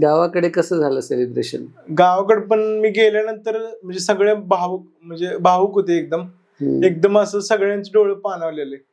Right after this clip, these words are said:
Speaker 2: आणि आई पण रडत होती, पप्पाची पण अशी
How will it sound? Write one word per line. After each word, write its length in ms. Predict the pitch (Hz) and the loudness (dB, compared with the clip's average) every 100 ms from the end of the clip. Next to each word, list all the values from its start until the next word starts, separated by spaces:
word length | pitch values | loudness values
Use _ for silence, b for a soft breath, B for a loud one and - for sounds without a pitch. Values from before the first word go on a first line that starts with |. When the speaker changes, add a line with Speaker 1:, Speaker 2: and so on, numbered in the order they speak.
| _ _ _ _ _ _ _ | _ _ _ _ _ _ _
Speaker 2:
आणि 640 | 143 143 151 151 151 151 151 - _ | 0 0 -2 -2 -2 -2 -2 -8 _
आई 280 | - 139 175 | 2 4 2
पण 220 | 185 208 | 2 4
रडत 300 | 196 196 190 | 4 4 2
होती, 380 | 185 185 190 185 | 0 0 -2 -2
पप्पाची 600 | 180 175 - - 196 185 | -4 -10 -2 2 2 2
पण 300 | 208 190 208 | 2 4 4
अशी 280 | 208 185 196 | 2 0 -2